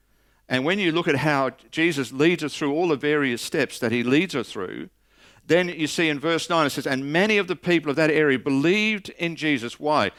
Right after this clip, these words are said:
Because of the word of the woman. Now, had she been to college? Had she had any training? Had she done any of those things? No. So what she did was she just shared her testimony. As simple as that was.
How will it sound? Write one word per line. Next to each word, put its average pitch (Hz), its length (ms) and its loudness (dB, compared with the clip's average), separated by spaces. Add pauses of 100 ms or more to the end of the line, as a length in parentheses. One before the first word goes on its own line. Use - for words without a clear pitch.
(160)
Because 151 260 -2
of 147 100 0
the 143 100 0
word 170 260 0
of 156 100 -2
the 156 80 -6
woman. 139 380 -6 (800)
Now, 160 180 2
had 151 160 2
she 170 120 -6
been 180 120 0
to 170 80 -2
college? 185 460 -2 (380)
Had 147 120 0
she 160 120 2
had 180 120 6
any 170 180 0
training? 180 400 -2 (720)
Had 151 120 -2
she - 80 -2
done 190 160 4
any 247 160 4
of 240 80 2
those 139 220 0
things? - 320 -12 (1500)
No. 262 380 -2 (320)
So 185 180 0
what 220 300 2
she 160 160 -2
did 233 180 0
was 151 160 2
she 190 140 -4
just 190 180 0
shared 175 400 0
her 202 140 -4
testimony. 190 580 -4 (180)
As 120 160 -2
simple 190 520 -2
as 156 200 0
that 151 220 0
was. 143 440 -2